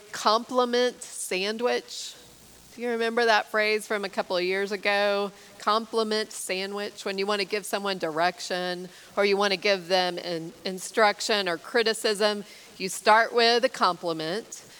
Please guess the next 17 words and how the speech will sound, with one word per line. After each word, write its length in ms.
and 180
then 160
you 80
give 240
them 240
the 140
directive, 1000
and 140
then 100
you 80
end 260
the 60
whole 200
thing 220
with 160
another 320
compliment. 760